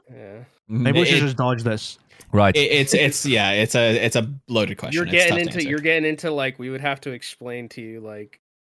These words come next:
Speaker 2: Right.
Speaker 1: pretty significantly.
Speaker 4: The
Speaker 1: Wow.
Speaker 4: one thing I do wanna circle back to, to, I think, Avril, you brought this up, like, looking at Eren Yeager as, like, a character. Like, Isayama created art.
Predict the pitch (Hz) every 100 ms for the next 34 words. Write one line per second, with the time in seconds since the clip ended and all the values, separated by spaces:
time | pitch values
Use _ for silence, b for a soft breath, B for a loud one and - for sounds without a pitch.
0 | _ - 110 92 - _ _ - 139 123
1 | 113 110 - 104 113 117 113 110 110 135
2 | _ - 190 240 269 254 226 160 147 170
3 | 160 147 143 135 117 113 113 117 - 107
4 | 101 95 - - 110 107 95 113 98 98
5 | 98 98 95 - 98 92 - 95 - 95
6 | 90 - - 104 107 107 104 95 - -
7 | 101 98 95 92 87 87 90 95 80 95
8 | 98 92 - 80 71 69 _ - - 104
9 | 87 - 85 69 64 - _ 92 80 80
10 | - _ _ _ _ - 240 185 156 151
11 | 147 117 107 - _ _ _ _ - -
12 | 156 151 127 110 104 78